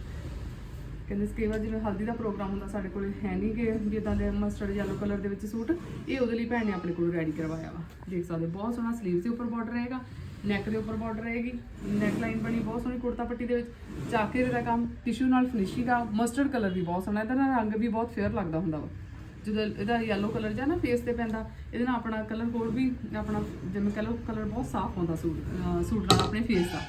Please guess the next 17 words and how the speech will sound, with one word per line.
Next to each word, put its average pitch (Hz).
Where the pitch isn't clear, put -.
ਬਹੁਤ 233
ਹੀ 277
ਸੋਹਣਾ 269
ਸੂਟ 277
ਆ 277
ਮਸਟਰਡ 233
ਕਲਰ 262
ਦੇ 254
ਵਿੱਚ। 269
ਇਹਦੇ 226
ਨਾਲ 269
ਵੀ 262
ਭੈਣ 269
ਨੇ 247
ਸਲਵਾਰ 226
ਬਣਵਾਈ 247
ਆ। 240